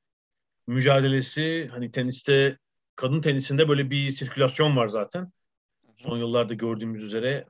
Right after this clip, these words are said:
ağırlıkla genç tenisçilerin, farklı ülkelerden genç tenisçilerin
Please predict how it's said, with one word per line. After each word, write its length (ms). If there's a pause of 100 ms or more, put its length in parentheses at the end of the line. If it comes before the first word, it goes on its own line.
ağırlıkla 760 (600)
genç 240
tenisçilerin, 560
farklı 340
ülkelerden 480
genç 220
tenisçilerin 720